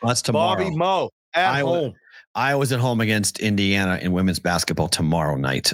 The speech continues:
Speaker 1: on Fox.
Speaker 2: Oh.
Speaker 1: For that, for that one. Okay, favorite thing about today is what?
Speaker 2: Um,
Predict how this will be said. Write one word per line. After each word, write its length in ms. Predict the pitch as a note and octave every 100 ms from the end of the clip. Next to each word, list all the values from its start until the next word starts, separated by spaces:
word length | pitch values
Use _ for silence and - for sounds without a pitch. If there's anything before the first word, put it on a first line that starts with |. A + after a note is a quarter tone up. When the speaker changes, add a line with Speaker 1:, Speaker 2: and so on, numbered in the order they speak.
| -
Speaker 1:
on 100 | C2+
Fox. 520 | - C2+ - - - - _ - - - - - - - - - -
Speaker 2:
Oh. 180 | - A#2+
Speaker 1:
For 160 | G3+ F#2
that, 380 | D2 - - - -
for 160 | - F#2+
that 140 | E2
one. 160 | - - -
Okay, 240 | D3+ G2
favorite 240 | E2+ C#3 C#3
thing 100 | C3
about 160 | A#2+
today 160 | A#2 G#2
is 100 | -
what? 220 | F#2+ - _ _ _ _ _ - - _ - - - - - - - - - - - _ _
Speaker 2:
Um, 500 | D#3+ F3 F3+ F3+ F3